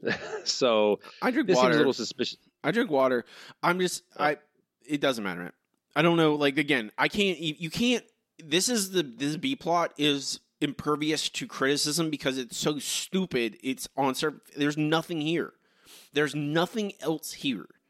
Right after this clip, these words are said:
Speaker 2: It is literally Homer getting obsessed with a television show that's old. And you're, there's no other plot. There's nothing else going on. It is just fodder.
Speaker 1: And the treadmill part of it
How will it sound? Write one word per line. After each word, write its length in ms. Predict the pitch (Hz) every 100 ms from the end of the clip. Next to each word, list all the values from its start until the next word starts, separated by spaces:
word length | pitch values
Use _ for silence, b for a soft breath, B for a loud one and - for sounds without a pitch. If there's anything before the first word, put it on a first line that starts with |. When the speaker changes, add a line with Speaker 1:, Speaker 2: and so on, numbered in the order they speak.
| b b b
Speaker 2:
It 100 | 143
is 200 | 131 113
literally 480 | 117 147 190 180 160
Homer 340 | 143 151 151
getting 200 | 143 135
obsessed 380 | 120 - 117 -
with 100 | 101
a 40 |
television 500 | 92 95 76 104 113
show 220 | 107 101 98
that's 180 | 98 -
old. 360 | 98 78 - _ -
And 80 | 131
you're, 120 | 131
there's 200 | 127 123
no 320 | 135 135 139
other 220 | 143 135 -
plot. 520 | - 113 117 127 - B B B B
There's 160 | 135
nothing 460 | 127 127 147 175 147
else 160 | 139
going 260 | - 120 110
on. 280 | 110 131 135
It 200 | 123 123
is 160 | 120
just 300 | 104 127 117 -
fodder. 520 | - - - 143 147
Speaker 1:
And 100 | 143
the 40 |
treadmill 300 | 180 202 190
part 240 | - 139 135
of 60 |
it 100 | 131